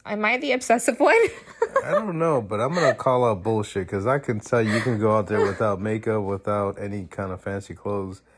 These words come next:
Speaker 2: and it doesn't matter to me, but yet you still seek validation.
Speaker 1: I do, from you, but also, I also do it from me.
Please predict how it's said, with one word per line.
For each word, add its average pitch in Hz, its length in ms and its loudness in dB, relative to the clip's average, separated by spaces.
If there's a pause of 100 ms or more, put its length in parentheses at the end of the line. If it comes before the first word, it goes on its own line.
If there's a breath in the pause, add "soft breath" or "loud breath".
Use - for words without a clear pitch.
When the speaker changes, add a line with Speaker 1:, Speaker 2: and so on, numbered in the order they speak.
(480 soft breath)
Speaker 2:
and 107 260 -6
it 110 180 -6
doesn't 117 360 -4
matter 107 340 -2
to 98 160 -14
me, 87 300 -10 (360)
but 90 240 -8
yet 90 340 -8 (720)
you - 80 -20
still - 260 -14
seek - 280 -20
validation. 92 580 -8 (760)
Speaker 1:
I 302 140 -2
do, 226 440 2
from 240 260 -2
you, 220 500 2
but 220 300 2
also, 208 640 0 (320)
I 240 140 2
also 269 260 2
do 233 120 0
it - 120 -2
from 214 260 -4
me. 214 400 -8